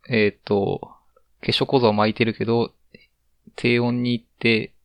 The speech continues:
えー、秩序したらただの、なんていうか、反響磁性みたいな感じになっちゃって、残念だなっていう話をしてた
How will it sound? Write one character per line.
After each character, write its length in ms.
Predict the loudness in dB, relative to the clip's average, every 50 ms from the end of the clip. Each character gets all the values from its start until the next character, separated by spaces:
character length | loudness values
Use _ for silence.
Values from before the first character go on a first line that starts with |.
| _ _ -20 -20 _ _ _ _ _ _ _ _ -4
え 420 | -2 0 0 0 -2 -4 -6 -10 -14
ー、 20 | _ _ _
秩 180 | -12 -10 -6 -4
序 120 | -2 -2
し 80 | 0 0
た 100 | 2 2
ら 80 | 2
た 120 | 2 2 2
だ 100 | 2 2
の、 220 | 0 -4 -8 -12 _ _ -10
な 100 | -10 -8
ん 40 |
て 80 | -6 -8
い 40 | -8
う 0 |
か、 200 | -6 -8 -10 -12 _ _ _ _ _ _ _ _ _ _ _
反 160 | -2 -2 0
響 140 | 0 0 0
磁 120 | 0 0
性 160 | -2 -2 -4 -4
み 100 | -6 -6
た 100 | -6 -6
い 80 | -6
な 160 | -8 -12 -18 _ _ _ _ _ _ _ _ _ -10
感 160 | -8 -8 -6
じ 120 | -6 -6 -6
に 60 | -6
な 60 | -8
っ 40 | -8
ち 100 | -8 -8
ゃ 40 | -10
っ 40 |
て、 360 | -8 _ -8 -8 -8 -10 -14 -20 _ _ _ _ _ -4
残 220 | 0 0 0 2
念 120 | 0 -2 -2
だ 120 | -4 -4
な 140 | -6 -6 -10
っ 60 | -12 -16 _ -8
て 100 | -6 -6
い 160 | -4 -6 -6
う 40 | -6
話 320 | -6 -6 -4 -2 0 2
を 40 | 4
し 80 | 4
て 100 | 2 2
た 160 | 0 -2 -4